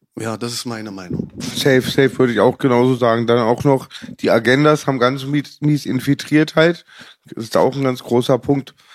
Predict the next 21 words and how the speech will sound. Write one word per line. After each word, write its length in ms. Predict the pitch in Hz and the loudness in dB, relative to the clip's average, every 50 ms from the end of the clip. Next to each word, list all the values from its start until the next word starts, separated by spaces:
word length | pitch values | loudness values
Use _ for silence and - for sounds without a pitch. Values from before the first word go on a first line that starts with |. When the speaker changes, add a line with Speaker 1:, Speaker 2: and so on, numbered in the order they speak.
| - _ - | -20 _ -4
Speaker 2:
Und 180 | - 131 - | -4 -4 -4
ich 80 | 123 113 | -4 -2
glaube 280 | - 127 123 135 135 139 | 2 4 4 4 4 2
auch, 160 | 139 127 - | 2 0 0
irgendwann 580 | 139 127 139 143 135 139 135 135 143 143 143 - _ _ _ _ _ _ _ _ _ | 0 0 0 0 2 2 2 2 0 -4 -8 -10 _ _ _ _ _ _ _ _ _
mussten 420 | - 156 185 202 - - - 180 175 | 0 2 2 2 0 -2 -4 -4 -2
die 140 | 151 156 101 | 0 2 2
auch 340 | 110 135 139 - - - | 4 2 2 0 -6 -8
mit, 240 | - 127 - - - | -6 -6 -6 -4 -2
a-, 180 | - 101 123 120 | 0 0 0 0
die 300 | 123 120 127 131 127 - | -2 -4 -2 -2 -2 -2
Industrie 640 | 104 123 123 131 127 - - - 135 147 156 175 - - - - _ _ - | -2 -2 0 -2 -2 -4 -6 -6 -4 -4 -4 -6 -8 -12 -20 -20 _ _ -14
mit 80 | 113 | -6
Hip-Hop 360 | - - - - 139 139 - | -4 -4 -2 0 0 0 0
arbeiten, 460 | - - 98 117 127 135 135 - 131 127 | 0 0 0 2 2 0 0 0 -2 -2
weil 140 | 123 127 | -2 -2
es 60 | 123 - | -4 -6
zu 140 | - - | -10 -10
groß 380 | 120 - 127 143 165 - - - | -4 0 2 2 2 2 -2 -6
wurde. 280 | 113 107 104 101 92 90 | -8 -6 -6 -6 -8 -6
Aber 280 | 101 110 107 107 107 | -6 -4 -4 -6 -6